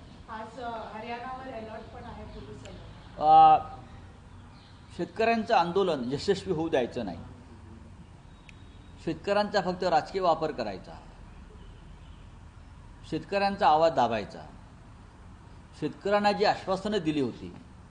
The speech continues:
Speaker 2: दोन हजार चौदापासून, एमएसपी, मिनिमम सपोर्ट प्राईस,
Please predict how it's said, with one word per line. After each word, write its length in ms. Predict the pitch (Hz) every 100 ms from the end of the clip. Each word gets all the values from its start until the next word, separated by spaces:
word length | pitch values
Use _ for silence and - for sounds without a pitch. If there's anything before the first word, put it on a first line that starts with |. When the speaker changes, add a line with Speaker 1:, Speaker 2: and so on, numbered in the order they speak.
| - - - - - - - -
Speaker 2:
दोन 280 | 113 170 156
हजार 320 | 143 147 - - - - - - - - -
चौदापासून, 560 | 147 147 151 104 - - - - - - - - - - - - - - - - - - - 147
एमएसपी, 480 | 156 151 - 95 - - - -
मिनिमम 320 | 120 139 143
सपोर्ट 300 | 139 139 123
प्राईस, 480 | 107 107 98 90 -